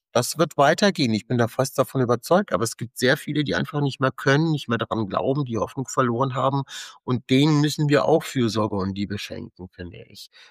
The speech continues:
Und sagen, „Hey, du bist auch in dem Gefühl nicht alleine. Wir kennen das.“ Es gibt ganz viele von uns, die das auch phasenweise auch denken und fühlen.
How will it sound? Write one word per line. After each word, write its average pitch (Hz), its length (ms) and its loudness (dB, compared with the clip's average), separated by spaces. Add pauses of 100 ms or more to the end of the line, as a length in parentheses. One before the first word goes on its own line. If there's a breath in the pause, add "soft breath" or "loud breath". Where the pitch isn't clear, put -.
(140)
Und 113 140 -2
sagen, 107 300 0
„Hey, 131 260 2
du 123 120 -2
bist 123 240 -6
auch - 160 -10
in 123 100 -2
dem 135 240 2
Gefühl 120 320 -4
nicht 104 180 -4
alleine. 92 420 -8
Wir 110 100 -12
kennen 127 380 -2
das.“ - 300 -8
Es - 120 -16
gibt - 160 -10
ganz 117 260 -2
viele 127 200 -4
von 107 180 -4
uns, 113 140 -2
die 104 100 -12
das 110 200 -6
auch 95 240 -4
phasenweise 104 680 -2
auch - 180 -6
denken 110 360 -4
und 98 160 -8
fühlen. 123 380 0